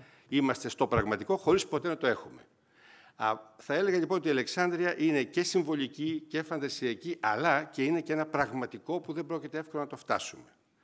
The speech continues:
Και θέλω να κλείσω με έναν ποιητή, για να μην κλείσω με, με, με τέτοιους συσχετισμούς που, που μπορεί και να μην οδηγούν και πουθενά.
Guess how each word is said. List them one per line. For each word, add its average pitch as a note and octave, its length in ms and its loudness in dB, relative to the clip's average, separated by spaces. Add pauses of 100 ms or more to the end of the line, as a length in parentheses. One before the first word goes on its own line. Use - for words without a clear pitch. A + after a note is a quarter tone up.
(560)
Και - 140 -8
θέλω F#3 260 0
να E3 100 0
κλείσω C#3 540 -6
με C3 100 -4
έναν B2 200 -4
ποιητή, G#2+ 360 -8
για B2 180 -6
να G#2+ 100 -2
μην A#2+ 380 -2
κλείσω G#2+ 360 -6
με, F#2 360 -8 (220)
με, F#2+ 340 -10
με F2+ 340 -12
τέτοιους - 380 -10
συσχετισμούς A2 680 -8
που, G#2 240 -16 (100)
που C3+ 100 -14
μπορεί A#2 300 -2
και A#2 100 -6
να G#2 80 -2
μην G#2+ 120 -2
οδηγούν G#2 300 -2
και G2+ 100 -8
πουθενά. F#2 500 -4